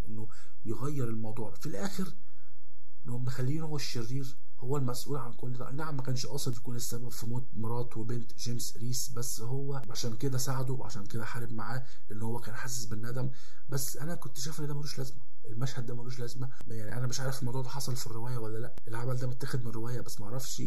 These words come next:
البلوت تويست ده حصل في الرواية ولا لأ. بس لو حصل في الرواية، فأعتقد إن هو كان ممهد ليه بشكل ما، لأن يعني شخصية بين، وأنا ركزت في كل مشاهد بين، مفيش مشهد واحد كان بيقول إن هو عمل كده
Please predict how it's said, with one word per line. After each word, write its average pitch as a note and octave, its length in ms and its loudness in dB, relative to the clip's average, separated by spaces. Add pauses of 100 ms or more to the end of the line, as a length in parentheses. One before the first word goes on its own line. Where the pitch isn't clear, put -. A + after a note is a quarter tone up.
(220)
البلوت A2+ 420 0
تويست C#3 280 0
ده A#2+ 100 0
حصل C3+ 240 0
في B2 140 0
الرواية A2+ 300 0
ولا G#2+ 200 0
لأ. B2+ 340 0 (380)
بس G#2 260 0
لو C#3 220 0
حصل F3+ 360 0
في - 100 0
الرواية، C3+ 460 0 (140)
فأعتقد - 480 0
إن A#2 80 0
هو B2+ 220 0
كان B2+ 200 0
ممهد B2+ 400 0
ليه B2+ 160 0
بشكل B2+ 420 0
ما، B2+ 180 0 (400)
لأن A#2 400 0 (280)
يعني F#2+ 260 0
شخصية - 500 0 (120)
بين، D3 240 0 (360)
وأنا A#2+ 300 0
ركزت A#2 560 0
في G#2+ 160 0
كل C3 240 0
مشاهد A#2+ 480 0
بين، C3 280 0
مفيش - 560 0
مشهد A#2+ 500 0
واحد B2+ 440 0 (400)
كان D3+ 240 0
بيقول C3+ 400 0
إن B2 160 0
هو D3 400 0 (460)
عمل D#3+ 240 0
كده D3+ 340 0